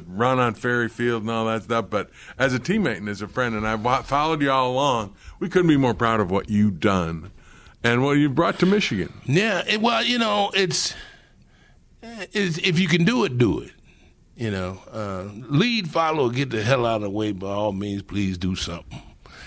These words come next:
Speaker 2: And, uh, that's just my, my attitude.
Speaker 1: Thanks, Reggie.
Speaker 2: Duke, anytime.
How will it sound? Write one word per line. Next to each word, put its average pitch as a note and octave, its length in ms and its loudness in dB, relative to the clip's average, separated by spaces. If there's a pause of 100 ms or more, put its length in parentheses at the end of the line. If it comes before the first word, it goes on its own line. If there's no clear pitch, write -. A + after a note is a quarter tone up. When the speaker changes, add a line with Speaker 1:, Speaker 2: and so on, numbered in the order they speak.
(160)
Speaker 2:
And, G#2 480 0
uh, G2 500 -2
that's A2+ 560 0
just G#2+ 320 -2
my, F#2+ 320 -2 (260)
my F#2 280 -8
attitude. F2 460 -12 (380)
Speaker 1:
Thanks, C3+ 280 0
Reggie. A2 340 0 (640)
Speaker 2:
Duke, B3+ 240 4 (180)
anytime. F#3 640 0